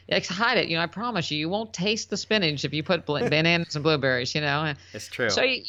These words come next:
Speaker 1: you, you work, you work your way around it, and, and you do it slowly. There are people that just don't want any part of it. And,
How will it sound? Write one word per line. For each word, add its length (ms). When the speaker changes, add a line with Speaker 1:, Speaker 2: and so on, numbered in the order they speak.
Speaker 1:
you, 240
you 140
work, 260
you 160
work 220
your 80
way 160
around 360
it, 120
and, 240
and 160
you 60
do 140
it 60
slowly. 380
There 120
are 200
people 280
that 120
just 160
don't 120
want 140
any 120
part 260
of 80
it. 200
And, 320